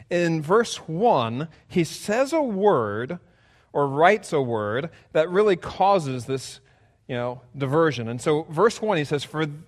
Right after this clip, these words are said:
this reason, I, Paul, the prisoner of Christ Jesus, for the sake of you Gentiles, dash." He's about to pray, and you'll see in verse fourteen, he picks right up, "For this reason," with his prayer.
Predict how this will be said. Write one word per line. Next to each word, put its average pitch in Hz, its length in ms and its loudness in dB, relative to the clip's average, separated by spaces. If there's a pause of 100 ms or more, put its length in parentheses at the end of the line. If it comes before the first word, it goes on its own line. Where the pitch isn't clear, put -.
(100)
this 185 500 2
reason, 165 720 -2
I, 170 280 4
Paul, 127 640 2 (300)
the 139 100 -2
prisoner 214 600 0
of 175 180 -2
Christ 156 400 -4
Jesus, 127 540 -4
for - 160 -12
the 123 60 -10
sake 135 280 -4
of 123 80 -8
you 127 140 -6
Gentiles, 123 640 -4 (180)
dash." 95 540 -6 (760)
He's 127 200 -4
about 139 320 0
to 170 140 -2
pray, 156 480 2
and 135 120 0
you'll 135 80 -2
see 156 260 0
in 135 120 0
verse 135 260 -2
fourteen, 170 540 0
he 123 100 -4
picks - 340 -4
right 147 220 4
up, 160 320 4
"For 151 80 -2
this 160 240 0
reason," 165 480 0 (260)
with 139 140 -4
his 143 140 -2
prayer. 151 500 0